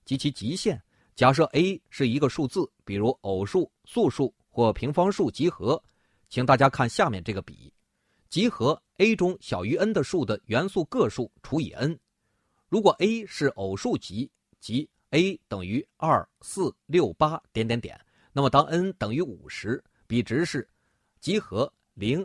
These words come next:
二、四中的元素个数除以五等于五分之三。当 n 等于十时，集合零、二、四、八中的元素个数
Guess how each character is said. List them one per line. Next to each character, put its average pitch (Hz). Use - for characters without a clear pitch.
二、 170
四 180
中 156
的 131
元 113
素 165
个 214
数 131
除 -
以 190
五 117
等 92
于 107
五 92
分 131
之 143
三。 160
当 160
n 202
等 98
于 127
十 156
时， -
集 226
合 135
零、 151
二、 185
四、 165
八 175
中 165
的 147
元 104
素 165
个 233
数 113